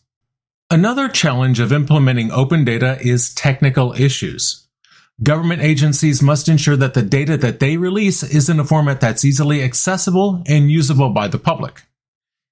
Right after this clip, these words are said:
This requires a deep understanding of data standards and technical infrastructure. In addition, agencies must have the technical capacity to manage and maintain the data that they release,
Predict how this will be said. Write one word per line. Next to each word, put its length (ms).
This 260
requires 520
a 120
deep 360
understanding 640
of 120
data 260
standards 720
and 140
technical 480
infrastructure. 760
In 160
addition, 720
agencies 500
must 240
have 160
the 140
technical 500
capacity 800
to 100
manage 640
and 160
maintain 440
the 100
data 300
that 200
they 140
release, 580